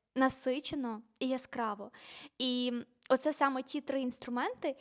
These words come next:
які мене підвели до того, що я маю зараз. Я не кажу, що у мене вже якась точка Б, і вона для мене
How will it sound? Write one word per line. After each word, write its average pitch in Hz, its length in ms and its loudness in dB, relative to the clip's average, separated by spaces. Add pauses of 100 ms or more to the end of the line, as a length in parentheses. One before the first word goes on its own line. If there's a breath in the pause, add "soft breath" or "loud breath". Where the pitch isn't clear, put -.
які 247 260 -4
мене 269 260 2
підвели 269 440 0
до 240 100 -2
того, 381 340 2
що - 200 -6
я 247 100 0
маю 285 240 0
зараз. 220 420 -2
Я 262 60 2
не 269 100 0
кажу, 302 280 0
що 277 320 0
у - 40 -2
мене 269 280 2
вже 247 200 -2
якась 254 360 0
точка 254 420 0
Б, 233 260 4 (320 loud breath)
і - 80 -8
вона 254 480 4
для 233 140 -2
мене 262 300 2